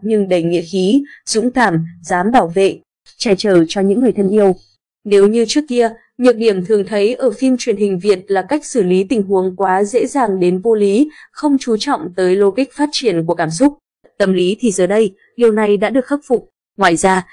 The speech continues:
sự hấp dẫn mới lạ trong từng cảnh quay, tình tiết khiến khán giả hồi hộp, tò mò cũng là một yếu tố mang đến thành công cho những bộ phim này. Nỗ lực của những người làm phim truyền hình không chỉ được ghi nhận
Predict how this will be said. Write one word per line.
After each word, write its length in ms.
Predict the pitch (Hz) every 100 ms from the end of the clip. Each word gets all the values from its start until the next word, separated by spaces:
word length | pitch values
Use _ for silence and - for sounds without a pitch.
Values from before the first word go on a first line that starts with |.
| _ -
sự 180 | 233
hấp 160 | 226 285
dẫn 220 | 226 214
mới 140 | 208 226
lạ 260 | 262 -
trong 240 | - 214 196
từng 140 | 190 165
cảnh 180 | 175
quay, 280 | 147 202 208 202 - _
tình 180 | 220 190
tiết 180 | 285 320 -
khiến 160 | 185 180
khán 220 | 190 196
giả 160 | 202 214
hồi 220 | 185 170
hộp, 180 | 190 175 - _ _
tò 100 | 196
mò 240 | 185 180 175
cũng 220 | 214 214
là 120 | 254
một 160 | 196 180
yếu 180 | 185
tố 280 | 180 190 180
mang 320 | 214 247 233
đến 160 | 196 185
thành 200 | 240 185
công 280 | - 214 208
cho 140 | 214
những 200 | 196 196
bộ 100 | 220
phim 200 | 196 196
này. 280 | 185 175 160 _ _ _ 220
Nỗ 140 | 208
lực 220 | 240 233
của 60 | 180
những 220 | 180 233
người 160 | 262 190
làm 180 | 180
phim 220 | 170 233 226
truyền 180 | - 185
hình 280 | 202 185 170
không 260 | - 202
chỉ 180 | 190 196
được 180 | 165 165
ghi 140 | 214
nhận 220 | 214 214